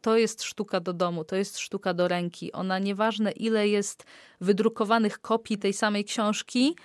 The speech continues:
każdy jeden egzemplarz jest dla nas osobisty, bo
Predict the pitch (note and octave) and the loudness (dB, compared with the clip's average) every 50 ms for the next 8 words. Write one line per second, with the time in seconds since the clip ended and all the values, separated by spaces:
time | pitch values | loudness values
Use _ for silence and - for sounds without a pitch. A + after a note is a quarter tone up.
0 | - - - - - _ _ - A#3 B3 A#3 A3 A#3+ A#3 A3 A3 A3 G#3+ G#3 G3 | -20 -20 -20 -20 -20 _ _ 4 4 4 4 4 2 4 4 4 2 2 2 2
1 | G#3 A3 A3+ A#3 A#3+ A#3+ B3+ B3 A#3+ - A3 G#3+ G#3+ G#3 F#3 F3+ E3+ F#3 G3+ G#3 | 2 2 2 2 2 2 2 0 2 0 0 0 0 -2 -4 -4 -4 -2 0 0
2 | G#3+ G#3+ G#3 G3+ - - - - - G#3 F3+ F3 F#3 F3 - - - - F3 F3+ | 2 0 0 -2 -4 -8 -10 -8 -6 -6 -6 -6 -6 -8 -8 -10 -10 -12 -12 -12
3 | - _ _ _ _ _ - F3 F#3+ G3 G3 | -14 _ _ _ _ _ -10 -6 -4 -4 -2